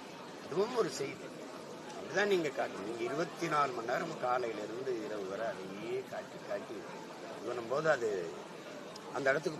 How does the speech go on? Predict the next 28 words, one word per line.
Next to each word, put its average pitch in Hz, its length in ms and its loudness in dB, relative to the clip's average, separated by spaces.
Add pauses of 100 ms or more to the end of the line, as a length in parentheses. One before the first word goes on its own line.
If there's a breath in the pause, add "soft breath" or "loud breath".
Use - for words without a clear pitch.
போகணுங்கிற 160 520 6 (100)
ஒரு 120 160 6
ஆர்வம் 131 300 0
எல்லாருக்கும் 131 400 2
வரும். 87 220 -6
சின்ன 131 120 -2 (100)
சின்ன 120 240 2
பிள்ளைகள், 123 420 2 (720)
முதலாம் 127 380 6
ஆண்டு, 117 260 0
மூன்றாம் 131 380 2
ஆண்டு 117 160 0 (100)
படிக்கிற 117 300 2 (100)
மாணவர்கள், 113 500 0 (260)
தங்கைகள், 123 460 2 (1000)
பதினோரு 135 360 6
வயசு 127 240 0 (100)
தம்பி, 123 220 -2 (120)
சின்ன 156 240 0
பிள்ளை, 151 180 0 (120)
பிள்ளைகள்லாம் 156 440 4
போய் 160 240 2
காயம்பட்டுருக்காங்க. 139 600 0
நம்ம 135 180 -2
நண்பர்களோட 165 540 6 (100)
பார்க்கணும்னு 170 500 6
போறது 139 300 2
தான். - 140 -4